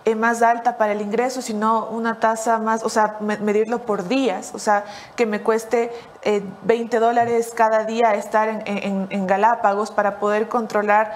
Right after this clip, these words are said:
ahí, eh, el, el, el flujo de turistas. Porque también, a, a ciencia cierta, o sea, la, a primera vista uno puede decir, "¿Por qué tan caro?",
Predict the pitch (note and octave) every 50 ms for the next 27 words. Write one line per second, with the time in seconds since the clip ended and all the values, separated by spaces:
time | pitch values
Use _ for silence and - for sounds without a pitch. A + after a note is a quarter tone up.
0 | - - - - - G#3+ G#3 G3+ G#3 G#3+ A3 A3+ G#3+ - - G#3 G3 F#3+ F#3 F#3
1 | G3+ G3+ F#3+ G3 F#3+ G3 - G#3 G3+ G3+ G3 G3 F#3+ F#3+ G3 G3 - - G#3 G3+
2 | G#3 - B3 C4+ D4+ D4 - A#3+ G#3+ G3 G3 G3 - G3 G3+ A#3+ B3 B3+ - -
3 | - G#3+ G#3+ - - - - - - - - - B3 B3 B3 C4 C4+ C4 C4+ B3+
4 | B3+ B3 D4+ D#4+ D#4 - C#4+ C#4 B3+ - B3 - C#4+ D4 - D#4 D4+ - D4+ D4+
5 | D4 - C4+ C4+ B3+ - B3+ B3 B3+ A#3+ A#3+ B3+ A#3+ B3+ B3 C4+ D4 D#4 D4+ D4
6 | D4+ C#4+ D4 - C#4 C4+ C4+ C4 C4+ B3 B3 C4 B3+ A#3+ A#3+ - C4+ C#4 C4+ C4+
7 | A#3 A3+ A#3 B3+ B3+ B3+ B3+ B3+ A#3+ A#3 - B3+ B3 C4 C#4 C4+